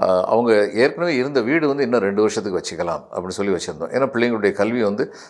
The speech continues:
தொடர்ந்து ப-, பயில முடியும். அந்த ரெண்டு வருஷம் அவங்க முடிச்சுட்டு இங்க வந்தோடனே பிள்ளைங்களுடைய கல்விக்கு வந்து இடைஞ்சல் இருக்காது அப்படிங்கிறதுனால குடும்பங்கள் இங்க இருக்கும். அவங்க அங்க போயிட்டு இன்னும் ரெண்டு வருஷம் இருந்துட்டு வருவாங்க. இப்ப இவர் வந்து அஸ்ஸாம் காடுலேருந்து வந்திருந்தாரு. இவருடைய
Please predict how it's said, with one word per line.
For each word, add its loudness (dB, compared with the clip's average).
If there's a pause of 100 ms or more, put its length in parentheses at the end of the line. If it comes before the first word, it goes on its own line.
தொடர்ந்து 0
ப-, 0
பயில 0
முடியும். -2 (280)
அந்த 6
ரெண்டு 6
வருஷம் 2
அவங்க 2
முடிச்சுட்டு 0
இங்க 4
வந்தோடனே 2 (120)
பிள்ளைங்களுடைய 2
கல்விக்கு -2
வந்து 4
இடைஞ்சல் -2
இருக்காது -6
அப்படிங்கிறதுனால -2
குடும்பங்கள் 2
இங்க 2
இருக்கும். -2 (280)
அவங்க 4
அங்க 0
போயிட்டு 0
இன்னும் 0
ரெண்டு -2
வருஷம் -2
இருந்துட்டு -8
வருவாங்க. -8 (520)
இப்ப -4
இவர் 6
வந்து 4 (560)
அஸ்ஸாம் 2
காடுலேருந்து 2
வந்திருந்தாரு. -2
இவருடைய 2